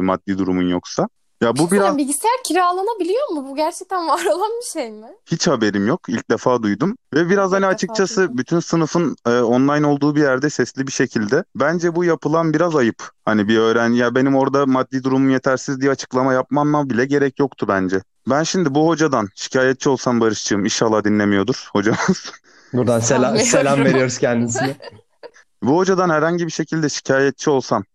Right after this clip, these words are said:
Speaker 1: sence hani bana yaptığı şeyde bir, bir manevi tazminattır, ne bileyim, ya da bir şeydir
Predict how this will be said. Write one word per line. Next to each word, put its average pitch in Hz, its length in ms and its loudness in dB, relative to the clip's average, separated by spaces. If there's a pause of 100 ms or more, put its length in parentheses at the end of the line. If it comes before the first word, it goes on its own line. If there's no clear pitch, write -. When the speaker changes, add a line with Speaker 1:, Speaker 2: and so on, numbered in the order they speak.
Speaker 1:
sence 139 360 0
hani 127 240 0
bana 127 220 2
yaptığı 139 460 0
şeyde 135 400 0
bir, 135 220 0 (120)
bir 113 140 -2
manevi 117 480 2
tazminattır, 113 640 0
ne 107 120 0
bileyim, 110 340 0
ya 101 140 0
da 107 140 0
bir 101 40 -6
şeydir 113 600 -2